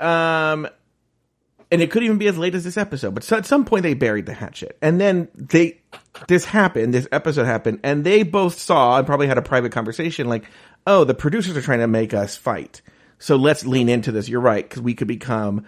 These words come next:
the stars of the show if we lean into this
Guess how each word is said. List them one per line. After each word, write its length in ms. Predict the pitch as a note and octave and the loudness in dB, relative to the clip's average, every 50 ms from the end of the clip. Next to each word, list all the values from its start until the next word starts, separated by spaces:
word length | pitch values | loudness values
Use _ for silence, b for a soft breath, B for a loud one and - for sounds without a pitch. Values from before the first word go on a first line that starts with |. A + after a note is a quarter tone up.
| b b b b b b - | b b b b b b -10
the 80 | - B2+ | -8 -8
stars 340 | - - B2+ A2+ A2+ A2 A2+ | -4 -2 0 0 0 0 -2
of 80 | A2 A2 | -4 -4
the 80 | A#2 | -4
show 720 | A2+ - - B3+ A3+ F#3+ C#3+ B2 A#2 A2 A#2 A#2 A#2 b b b b b b b _ | -6 0 0 0 2 4 4 4 4 4 2 0 -2 b b b b b b b _
if 280 | - D3 C3 A#2+ - - | 2 4 4 4 2 -4
we 260 | A#2 A#2+ C3 B2+ B2 | -4 -2 -2 0 0
lean 300 | A#2+ B2 B2+ B2 B2 A#2 | 0 0 0 0 0 2
into 340 | A#2 A#2+ A#2+ A2 - C3+ G#2+ | 2 2 2 0 0 -4 -6
this 460 | E2+ F2+ F#2 F2 F2+ G2 - - - | -6 -6 -6 -6 -6 -8 -10 -14 -16